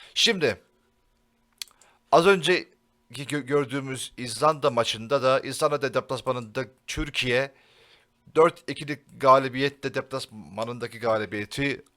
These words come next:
aldı. Şimdi ise Galler'e bakılacak olursak arkadaşlar, Galler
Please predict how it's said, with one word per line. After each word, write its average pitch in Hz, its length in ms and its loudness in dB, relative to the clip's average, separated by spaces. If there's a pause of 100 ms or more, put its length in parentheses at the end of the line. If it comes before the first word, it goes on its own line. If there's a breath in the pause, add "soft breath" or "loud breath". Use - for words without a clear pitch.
(120)
aldı. 92 420 0 (1080 loud breath)
Şimdi 180 460 -4
ise 143 540 -2 (580 loud breath)
Galler'e 156 520 4
bakılacak 143 520 2
olursak 131 680 -2
arkadaşlar, 101 720 -6 (1400)
Galler 127 580 2